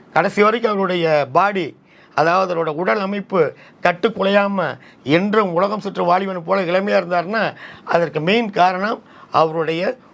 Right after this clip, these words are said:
உழைப்பு and அதனுடைய எக்ஸர்சைஸ். அது மாதிரி இவர் டெய்லியும் வாக்கிங் போய்கிட்டு இருக்கிறாரு. சென்னை யானைக்கவுனியில் இருக்கும்போது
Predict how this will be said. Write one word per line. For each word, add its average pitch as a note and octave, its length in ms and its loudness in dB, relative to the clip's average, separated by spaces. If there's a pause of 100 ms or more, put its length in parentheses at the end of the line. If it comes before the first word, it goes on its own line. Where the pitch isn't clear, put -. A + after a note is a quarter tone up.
(240)
உழைப்பு A#3 380 2 (460)
and G3 280 0 (760)
அதனுடைய D#3 420 0 (180)
எக்ஸர்சைஸ். G3 420 -2 (920)
அது G3+ 200 2
மாதிரி A3 220 2 (320)
இவர் A#3 200 0
டெய்லியும் A3+ 300 -2
வாக்கிங் G3+ 280 -4
போய்கிட்டு E3+ 260 -4
இருக்கிறாரு. E3+ 380 2 (340)
சென்னை G#3 280 -2
யானைக்கவுனியில் E3 640 -2
இருக்கும்போது C#3+ 420 -2